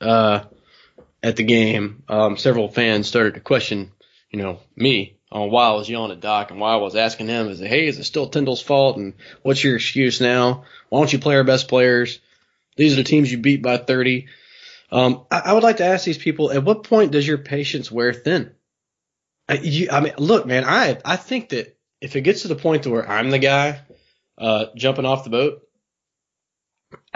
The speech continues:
I'd like to, I'd like to say that I'm almost the captain. I'm gonna go down with the ship. Um, but I, you know, th-, that was my tipping point. I know that you had your tipping point a while back, and I really missed the days of you and I sitting next to each other,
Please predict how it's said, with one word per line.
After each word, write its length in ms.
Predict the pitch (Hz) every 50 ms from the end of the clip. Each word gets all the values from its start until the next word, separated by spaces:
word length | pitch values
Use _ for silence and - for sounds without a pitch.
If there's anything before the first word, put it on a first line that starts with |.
| - - - - _ -
I'd 140 | 160 180
like 180 | 202 240 262 240
to, 120 | - 139 - _ - -
I'd 320 | - - - 170 202 214
like 140 | 226 233 226
to 80 | 185
say 180 | 147 - 180 165
that 120 | 147 139
I'm 180 | 113 147 180 190
almost 340 | 180 165 156 147 135 139 -
the 40 | -
captain. 440 | - - 127 123 - - 98 92
I'm 100 | 104 120
gonna 180 | 139 135 127 123
go 120 | 123 127
down 300 | 113 107 117 123 123 113
with 180 | 110 123 139 139
the 80 | - -
ship. 320 | - - 95 - - - - _ _ _ _ _ _ _ _ _ -
Um, 580 | - 107 113 110 107 101 98 95 92 92 - _ _ _ _ _ _ _ _ _ _ -
but 180 | 131 139 135
I, 80 | 127 135 147 143
you 100 | 143 139
know, 160 | 135 120 117
th-, 220 | 110 120 135 135
that 120 | 135 151 160
was 140 | 156 139
my 100 | 127 117
tipping 320 | 104 - 123 110 - 104 90
point. 300 | - - 101 98 98 -
I 80 | 113 120
know 140 | 127 131 131
that 140 | 120 113
you 100 | - 123
had 160 | 123 120 117 110
your 100 | 117 113
tipping 320 | - 123 110 - 113 110
point 300 | - - 110 110 104 -
a 40 | 104
while 300 | 104 110 110 113 110 110
back, 380 | 101 104 107 107 107 104 - - - - - - _ -
and 240 | - 113 110 110 107
I 40 |
really 220 | - - - 285 202
missed 220 | 170 175 - -
the 40 | -
days 380 | 143 147 151 160 165 170 160 135
of 80 | 117
you 120 | 123 143 151
and 80 | 143
I 120 | 143 139 135
sitting 280 | 135 - 147 127 127
next 180 | 131 135 135 135
to 80 | -
each 120 | 131 123 123
other, 340 | 135 135 135 131 127 131